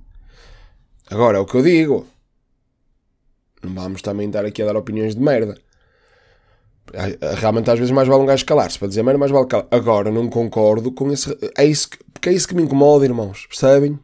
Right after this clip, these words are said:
E é isso que ela diz, diz muitas coisas desse género, que é, é, são extremistas, isto são extremistas e, e não podemos ser assim, caralho.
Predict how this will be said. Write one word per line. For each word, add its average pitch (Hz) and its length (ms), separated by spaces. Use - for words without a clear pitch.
E 135 80
é 147 40
isso 139 140
que - 60
ela 147 200
diz, 131 320
diz 135 240
muitas 143 300
coisas 143 300
desse 139 300
género, 139 340
que 135 120
é, 123 240
é, 143 160
são 160 180
extremistas, 147 720
isto - 180
são 147 120
extremistas 143 640
e, 131 160
e 143 80
não 143 140
podemos 139 380
ser 139 140
assim, 131 260
caralho. 104 440